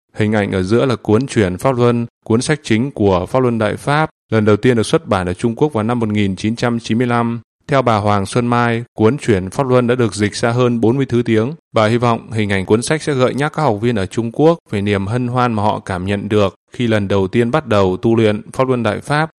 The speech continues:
còn gọi là Pháp Luân Công, và từ đó truyền cảm hứng để họ kiên định trong tu luyện bất chấp hoàn cảnh khó khăn. Ông Ngô Thanh Tương, một nhà thiết kế kiến trúc chịu trách nhiệm thiết kế cho hoạt động xếp chữ,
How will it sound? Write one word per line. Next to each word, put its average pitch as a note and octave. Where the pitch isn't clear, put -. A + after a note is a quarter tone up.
còn G#2
gọi G2
là F#2+
Pháp C#3
Luân A#2+
Công, A#2+
và G#2+
từ G#2+
đó G#2
truyền G2+
cảm F2+
hứng G#2+
để G2+
họ G2+
kiên B2
định A#2+
trong A#2+
tu A#2+
luyện A2+
bất D#3
chấp E3
hoàn G2+
cảnh F2+
khó G#2
khăn. A#2
Ông A#2+
Ngô A#2+
Thanh A#2+
Tương, A#2+
một G#2
nhà G2
thiết C#3
kế A#2
kiến A#2
trúc E3+
chịu A#2
trách D3+
nhiệm C3
thiết C#3+
kế A#2
cho B2+
hoạt A2+
động G#2
xếp D3
chữ, C3+